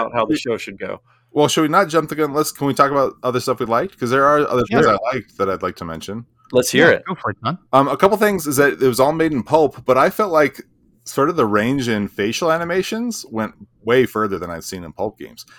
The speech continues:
Speaker 3: Y-,
Speaker 2: Like,
Speaker 3: yeah.
Speaker 2: there are characters that cry and you can see tears coming down their faces.
Speaker 1: Mm.
Speaker 2: There was one that I think they were, they were either doing a side eye or smiling or something. Like, I saw, like, a facial animation when they were looking side to side or something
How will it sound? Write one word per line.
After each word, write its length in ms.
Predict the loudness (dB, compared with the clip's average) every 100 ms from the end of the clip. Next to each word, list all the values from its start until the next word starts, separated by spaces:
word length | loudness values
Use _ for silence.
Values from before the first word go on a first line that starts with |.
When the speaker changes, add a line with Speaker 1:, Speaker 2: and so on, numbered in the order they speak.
| _
Speaker 3:
Y-, 60 | 0
Speaker 2:
Like, 180 | 2 2
Speaker 3:
yeah. 180 | -4 0
Speaker 2:
there 80 | 2
are 40 | 4
characters 420 | 2 2 0 0
that 140 | -2
cry 420 | 0 4 6 6
and 160 | 4 0
you 60 | -6
can 140 | -10
see 140 | -10
tears 340 | -12 -6 -4 -4
coming 180 | -4 -2
down 160 | -2
their 100 | -2 -2
faces. 600 | -2 -2 -4 -6 -8 -14
Speaker 1:
Mm. 200 | -18 -20 _ _ _ _
Speaker 2:
There 200 | 0 2
was 200 | 2 -2
one 540 | -2 2 4 2 2 -2
that 140 | -4 _ _ -14
I 40 |
think 240 | -8 -8 -4
they 100 | -2
were, 180 | -2 0
they 80 | 2
were 80 |
either 180 | 2 2
doing 220 | 0 0
a 60 | -2
side 440 | -2 2 4 4
eye 420 | 4 4 4 2 -2
or 680 | -6 -6 -6 -6 -8 -12 -18 _ _ _ _ _ -14
smiling 680 | -12 -8 -6 -4 -4 -2
or 60 | -4
something. 260 | -4 -6 -6
Like, 120 | -10 -6
I 140 | -6
saw, 320 | -4 0 2
like, 140 | 4 0
a 60 | -2
facial 340 | -4 -6 -6
animation 340 | -8 -10 -10
when 100 | -10
they 80 | -8
were 100 | -6
looking 300 | -6 -6 -6
side 240 | -8 -8 -8
to 60 |
side 300 | -10 -8 -8
or 60 | -8
something 340 | -12 -12 -14